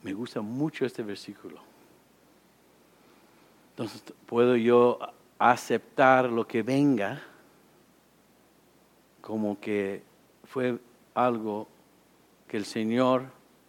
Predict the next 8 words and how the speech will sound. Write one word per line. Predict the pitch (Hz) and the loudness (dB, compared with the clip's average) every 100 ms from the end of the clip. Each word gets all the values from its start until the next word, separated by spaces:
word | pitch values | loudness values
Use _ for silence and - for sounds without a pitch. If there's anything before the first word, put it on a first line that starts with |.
| _ _ _ | _ _ _
permitió, | 151 165 151 113 - 104 98 123 - _ _ _ _ _ _ - | 8 10 6 0 -4 -4 -4 -8 -18 _ _ _ _ _ _ 0
pero | 123 123 120 | 2 2 0
también | 123 113 120 123 120 113 110 - | 0 0 0 0 -2 -6 -10 -8
midió? | 104 95 104 101 - - _ _ _ _ _ _ _ _ _ _ _ | -6 -4 -2 -4 -6 -20 _ _ _ _ _ _ _ _ _ _ _
¿Midió? | 107 98 113 156 - _ _ _ _ _ _ | -10 -4 -2 -4 -8 _ _ _ _ _ _
¿De | 110 | -4
medir? | 104 107 131 - - _ _ _ _ _ - - _ _ _ | -2 0 -2 -6 -20 _ _ _ _ _ -20 -20 _ _ _
Como | - 160 180 180 156 - | 4 6 8 8 8 2